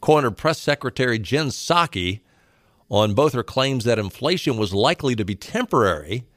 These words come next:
and that the Biden administration's repeated insistence that the rising cost of gas could be tied sl-, solely to Russia's invasion of Ukraine. I, again, I've said this numerous times.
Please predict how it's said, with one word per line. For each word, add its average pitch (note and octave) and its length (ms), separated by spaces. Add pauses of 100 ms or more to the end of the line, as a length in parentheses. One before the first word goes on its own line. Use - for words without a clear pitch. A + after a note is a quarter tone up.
(340)
and A2 180
that G2+ 100
the A2+ 100
Biden F#3+ 400
administration's A#2 920
repeated C3 600
insistence G#2 1040 (500)
that A#2 160
the A2+ 100
rising D3+ 480
cost D3+ 400
of F2 180
gas B2+ 580 (340)
could C#3 160
be B2+ 120
tied C3 380
sl-, - 420
solely A#2+ 720 (520)
to A2 100
Russia's D3+ 480
invasion A#2 760
of G#2 140
Ukraine. A2+ 600 (1160)
I, - 200
again, A#2 320
I've G2 120
said D#3 200
this A#2+ 160
numerous A#2+ 440
times. F#2 560